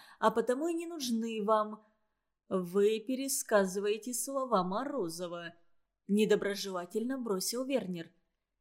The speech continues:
"Если это слова Морозова, тем более надо к ним прислушаться",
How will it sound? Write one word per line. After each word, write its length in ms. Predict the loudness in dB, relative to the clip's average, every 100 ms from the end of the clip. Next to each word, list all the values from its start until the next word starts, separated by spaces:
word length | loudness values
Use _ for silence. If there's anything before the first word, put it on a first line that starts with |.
| _ _ _ -2
"Если 520 | 6 8 8 0 -2
это 340 | 0 0 -2
слова 440 | -4 0 4 6 4
Морозова, 840 | 2 0 0 -2 -4 -4 -8 -10 -20 _ 2
тем 260 | 4 6
более 360 | 6 6 6 2
надо 280 | 0 -2 -4
к 120 | -4
ним 220 | -4 -4
прислушаться", 1160 | -2 -2 -2 0 0 0 -6 -6 -4 -2 -4